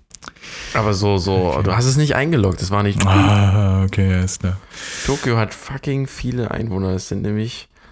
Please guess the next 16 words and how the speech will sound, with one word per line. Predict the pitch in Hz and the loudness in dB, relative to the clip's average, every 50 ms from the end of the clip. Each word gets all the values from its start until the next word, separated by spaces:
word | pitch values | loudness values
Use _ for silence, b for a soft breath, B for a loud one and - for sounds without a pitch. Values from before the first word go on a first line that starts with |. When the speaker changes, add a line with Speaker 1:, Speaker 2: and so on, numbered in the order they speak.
| b b | b b
Speaker 1:
lass | - | -14
mich | - | -10
mal | - 98 | -8 -8
gucken, | - - 110 113 120 | -6 -6 -6 -4 -4
es | 120 113 - | -6 -4 -4
waren, | 101 107 107 104 | -4 -4 -2 -2
glaub | 110 101 101 | -2 -2 -2
ich, | 107 107 - - - | -4 -6 -10 -16 -20
ich | - - | -8 -6
will | 107 107 | -6 -6
jetzt | - - | -4 -4
noch | 107 107 | -6 -6
die | 113 - 101 | -6 -8 -8
genaue | - - 95 98 98 98 113 127 123 | -6 -4 -4 -2 -2 -2 -2 -4 -6
Zahl | - - - 123 120 117 120 117 | -8 -8 -6 -6 -4 -4 -4 -4
wissen. | 120 127 - 147 143 151 165 180 | -4 -4 -4 -4 -2 -2 -4 -6